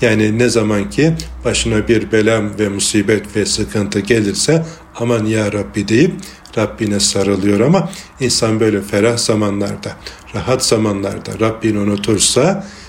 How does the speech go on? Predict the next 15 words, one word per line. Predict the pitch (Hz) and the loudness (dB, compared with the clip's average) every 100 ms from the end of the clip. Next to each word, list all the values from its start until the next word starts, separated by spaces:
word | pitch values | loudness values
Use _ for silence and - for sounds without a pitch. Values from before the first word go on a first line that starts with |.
| - | -10
sıkıntılı | - 117 - 107 101 110 120 117 | -6 -4 -2 -2 -2 0 2 0
anda | 104 98 95 92 | -2 -4 -4 0
da | 117 170 170 - - 117 | 0 0 -2 -14 -6 -2
Rabbine | 104 - 101 117 131 - - | -2 -4 0 0 0 -6 -6
yüzü | 117 107 113 | -2 0 2
olmayabilir. | 107 104 104 101 101 98 101 101 - - - | 2 2 2 0 0 -2 -4 -6 -12 -12 -2
Ama | 127 110 | 0 2
biz | 113 - - | 0 -2 0
her | 143 | 0
halükarda | 127 117 104 101 101 101 95 - 151 165 - - - - | 0 0 0 -2 -2 -2 0 0 0 0 -8 -16 -14 -4
bugüne | 135 120 113 101 | 0 2 0 0
kadar | 101 101 98 117 | -2 0 0 2
ne | |
yaptıysak | 127 113 - 107 - 98 - | 2 2 -2 -2 -2 -4 0
yapalım, | 107 - 104 156 202 | 0 0 2 2 2